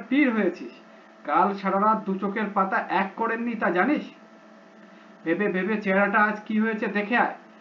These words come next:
উনি তেজ করে চলে যাবেন।" বাবা এবার ভেতরে ঢুকে মৃদুস্বরে বলেন, "আহ, আর বকাবকি কেন?" মা ধমক দিয়ে বলেন, "তুমি থামো, অত আদর ভালো নয়। একটু বকুনি খেয়েছেন বলে বাড়ি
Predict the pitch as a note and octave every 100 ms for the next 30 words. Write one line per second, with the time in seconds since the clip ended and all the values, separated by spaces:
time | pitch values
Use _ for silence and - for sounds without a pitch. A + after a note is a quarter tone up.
0 | - - E3 G#3 - G3+ G#3 - B3+ -
1 | G3 F3+ F#3 A3+ F3 - - - - -
2 | - - - - - - - - - -
3 | - - - - - - - - - -
4 | - F#3+ A3 D4 C4 F3 D#3 D3 E3 F3+
5 | G3 B3 B3+ A#3 - B3 G3 G3+ G#3 B3
6 | A#3 F#3+ F#3+ G#3 E3 E3+ G3+ - - -
7 | - - - - G#3 D#3+ E3 G#3+ G#3+ G3+
8 | F3+ B2+ - - - - - - - -
9 | - F3 A#3 G3+ G3+ A3 G#3+ B3+ A3+ A#3
10 | A3 A#3 C4+ B3+ B3 D4 - - - -
11 | - D3+ F#3 A#3 A3+ B3 G3+ G3+ A#3+ F#3+
12 | - - - - - F3 - F#3+ F#3 A#3
13 | A#3 G#3+ G#3 A#3 C#4+ C4+ C#4+ B3+ F#3+ A3